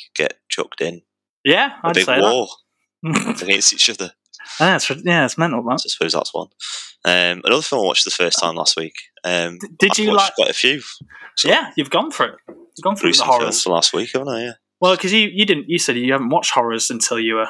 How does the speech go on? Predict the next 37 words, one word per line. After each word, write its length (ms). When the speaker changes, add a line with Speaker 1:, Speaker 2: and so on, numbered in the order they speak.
Speaker 2:
much 240
older, 240
did 160
you? 80
So 120
Speaker 1:
No, 80
Speaker 2:
you've 80
got 100
Speaker 1:
I, 40
Speaker 2:
quite 100
a 40
Speaker 1:
I 20
Speaker 2:
lot 160
to 80
catch 260
up 140
on. 100
Speaker 1:
Yeah, 240
no, 120
I 40
didn't 280
at 80
all. 340
Um, 460
I, 240
yeah, 220
I, 100
I 60
refused 480
to 60
watch 180
horrors 260
until 200
about 220
four 280
years 240
ago. 180